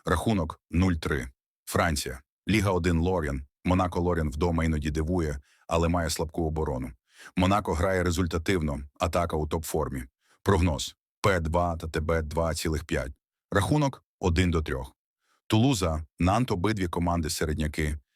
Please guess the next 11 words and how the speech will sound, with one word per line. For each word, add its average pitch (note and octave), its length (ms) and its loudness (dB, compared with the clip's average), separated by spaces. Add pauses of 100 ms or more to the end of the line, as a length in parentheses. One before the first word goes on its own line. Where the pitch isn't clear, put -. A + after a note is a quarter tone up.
(120)
схильні A2 520 0
грати D#2+ 380 -2
відкрито. D2 460 -4 (420)
Очікується G2+ 680 0
рівний D#2 280 0
матч. B1 360 -6 (400)
Прогноз: F#2 540 2 (220)
О F#2 120 2
З F#2+ 320 0 (120)
або D#2+ 240 0
Х. C#2 260 -4